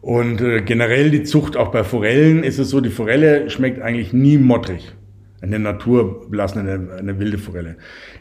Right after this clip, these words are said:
Die in den ganzen Teichen, Angelteichen, Zuchtteichen, da muss man sich vorstellen, die haben zwar ihre Wassersauerstoffanlagen drin, die Sp-, Springbrunnen quasi oder andere Sauerstoffanlagen,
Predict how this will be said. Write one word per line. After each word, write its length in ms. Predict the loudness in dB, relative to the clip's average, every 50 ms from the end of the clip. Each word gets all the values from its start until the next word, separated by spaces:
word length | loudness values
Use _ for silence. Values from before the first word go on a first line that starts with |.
| _
Die 100 | 2 2
in 60 | 4 6
den 120 | 4 4
ganzen 420 | 4 2 0 0 0 -2 -4 -2 -2
Teichen, 380 | -2 0 2 2 2 0 -2 -2 -2
Angelteichen, 560 | 0 2 2 2 2 0 0 0 -2 -4 -6
Zuchtteichen, 800 | -4 -6 -6 -6 -4 -4 -2 -2 -2 -2 -4 -6 -6 -8 -8 -8
da 40 | -8
muss 200 | -6 -6 -4 -4
man 80 | -4 -4
sich 120 | -4 -6
vorstellen, 380 | -4 -4 -4 -4 -2 -4 -2 -2
die 80 | -2
haben 120 | -2 -2 -2
zwar 160 | -2 -2 0
ihre 220 | 0 0 -2 -2
Wassersauerstoffanlagen 1160 | -2 -4 -2 -2 -4 -2 -2 -2 -2 -2 -2 -4 -6 -6 -4 -2 -2 -2 0 0 -2 -2 -4
drin, 240 | -4 -4 -4 -4 -4
die 140 | -4 -6 -6 -6
Sp-, 380 | -8 -12 -12 -12 -10 -10 -10
Springbrunnen 560 | -10 -10 -6 -4 -2 -2 -2 -2 -4 -4 -4 -6
quasi 440 | -4 -4 -4 -4 -4 -4 -4 -4 -4
oder 180 | -4 -4 -4
andere 420 | -6 -4 -4 -4 -4 -4 -4 -6 -6
Sauerstoffanlagen, 880 | -8 -8 -8 -8 -8 -10 -12 -10 -10 -8 -6 -6 -6 -6 -6 -8 -10